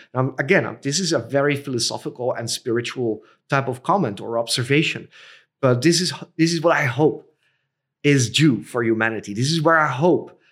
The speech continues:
that some of our technologically driven designs and rethinks will get us to, that we're actually shaping up better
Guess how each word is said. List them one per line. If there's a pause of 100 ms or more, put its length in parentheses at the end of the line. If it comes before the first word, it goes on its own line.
that
some
of
our
technologically
driven
designs
and
rethinks (260)
will
get
us
to,
that
we're
actually (160)
shaping
up
better